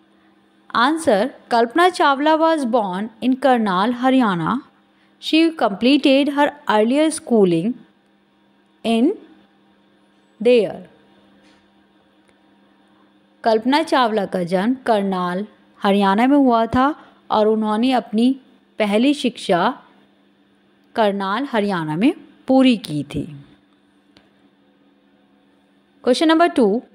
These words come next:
what did she study in America? अमेरिका में उन्होंने क्या पढ़ा था? Answer, she studied M S and M S C in America। उन्होंने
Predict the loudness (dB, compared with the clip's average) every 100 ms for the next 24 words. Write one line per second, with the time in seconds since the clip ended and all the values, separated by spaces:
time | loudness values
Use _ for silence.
0 | 0 2 2 2 0 -2 -2 0 0 0
1 | 0 2 0 0 -2 -4 -2 -2 0 0
2 | -2 -6 -6 -8 -6 -2 -2 0 -2 -2
3 | -2 -4 -4 -4 -6 -16 _ -4 -2 0
4 | -2 -4 -4 -8 -12 -14 -18 _ _ _
5 | _ _ _ _ _ _ _ -6 -2 0
6 | 0 0 -2 -6 -12 _ _ -4 2 2
7 | 2 2 2 2 0 -2 -4 -2 0 -2
8 | -6 -12 -18 _ _ _ -8 -6 -6 -4
9 | -2 0 0 2 2 2 2 0 -2 -4
10 | -4 -6 -6 -6 -2 0 0 0 -2